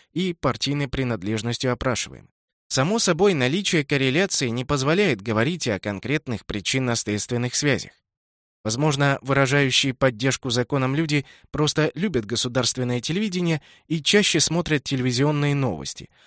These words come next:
А, возможно, именно привычка смотреть телевизионные новости делает людей лояльнее к принимаемым законам. На самом деле, и в сравнении с подобными исследованиями в других странах, процесс, вероятно, идет в обоих направлениях.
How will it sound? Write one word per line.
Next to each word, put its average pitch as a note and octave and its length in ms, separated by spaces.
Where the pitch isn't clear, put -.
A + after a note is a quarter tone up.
А, B2+ 240
возможно, F3 540
именно F3+ 320
привычка F3 520
смотреть D#3 460
телевизионные B2+ 640
новости E3+ 500
делает E3 360
людей C#3+ 300
лояльнее D3 580
к - 100
принимаемым B2+ 600
законам. C3 440
На A2+ 120
самом F#3+ 280
деле, F3 280
и C3 340
в G#2 60
сравнении B2+ 500
с - 80
подобными B2+ 560
исследованиями B2 680
в G2+ 80
других B2+ 380
странах, D#3 400
процесс, C3 420
вероятно, D3+ 600
идет D#3 280
в C3+ 120
обоих C#3+ 440
направлениях. A2+ 580